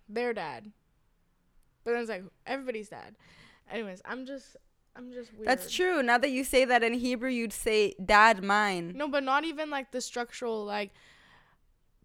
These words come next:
Speaker 1: placement of the words. It's just, like, the term, like, "Your, mine." Because, like, we're both talking about Lauren.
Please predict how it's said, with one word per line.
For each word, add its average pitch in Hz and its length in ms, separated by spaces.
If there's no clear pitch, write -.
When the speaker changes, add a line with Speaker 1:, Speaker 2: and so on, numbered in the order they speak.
Speaker 1:
placement 233 480
of 196 120
the 190 100
words. 190 360
It's 220 120
just, 220 220
like, 226 140
the 214 80
term, 208 260
like, 190 180
"Your, 190 380
mine." 185 540
Because, 240 240
like, 233 120
we're 220 120
both 233 240
talking 214 300
about 202 280
Lauren. 185 540